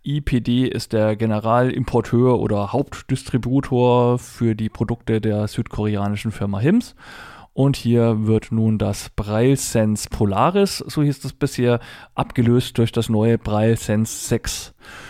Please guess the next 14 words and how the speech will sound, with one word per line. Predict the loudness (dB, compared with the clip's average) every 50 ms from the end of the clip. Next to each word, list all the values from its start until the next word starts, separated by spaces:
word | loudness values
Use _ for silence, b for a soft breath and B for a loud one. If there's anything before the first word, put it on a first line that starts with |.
| B B B B B B
Das | -6 -6 -4
Braille | 0 2 2 4 4
Sense | 4 2 2 2 2
sechs | 0 0 0 -2
ist | -4 -2
also | 0 0 0 0
ein | -2 -2 -2
Braille-Notizgerät | 0 0 2 2 2 2 2 2 0 0 -2 -4 0 2 2 2 2 0 -2
mit | -4 -2 -2
einer | 0 0 2 2 2 2 2 2 0 0 0 -2 -2 -4 -6
momentan | -2 0 2 2 2 2 2 2 0 0 0
zweiunddreißig | 0 0 0 0 0 0 -2 -4 -4 -6 -10 -12
stelligen | -10 -10 -8 -8 -8 -8 -8 -6
Braillezeile | -2 0 2 4 2 2 2 2 2 4 4 4 4 4 4 2 2